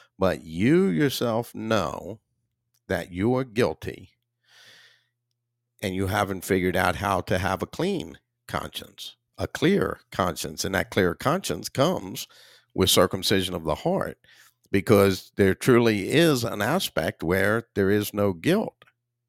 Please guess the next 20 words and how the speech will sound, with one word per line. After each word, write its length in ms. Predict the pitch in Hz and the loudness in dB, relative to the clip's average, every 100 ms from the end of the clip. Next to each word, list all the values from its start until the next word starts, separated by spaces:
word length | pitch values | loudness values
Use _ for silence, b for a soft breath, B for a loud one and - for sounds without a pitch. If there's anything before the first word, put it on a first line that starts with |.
| - | -2
We've 240 | 117 127 | -2 0
talked 320 | 135 202 - | 0 -2 -2
about 300 | 85 87 82 | -4 -4 -4
the 80 | 82 | -6
fact 320 | - 87 82 | -2 -4 -4
that, 100 | 76 - _ _ | -12 -14 _ _
that 260 | 92 90 - b b b | -2 -2 -6 b b b
we 160 | 95 92 | -2 2
do 240 | 113 107 | 4 4
have 680 | 87 117 151 135 90 101 - | 2 0 0 0 -2 -4 -4
the 120 | 87 | -4
sinful 460 | - 104 92 95 90 | -2 -2 -4 -10 -2
nature 500 | 101 95 - 92 92 B B B B | -2 0 0 0 -4 B B B B
that 180 | - 92 | 2 4
is 240 | 92 85 - | 4 0 -2
in 200 | 117 117 | 0 2
the 80 | 107 | 2
body 340 | 87 95 87 80 | 2 2 2 -2
of 100 | - | -4
flesh, 720 | - 160 - - - - | 0 0 -2 -10 -14 -14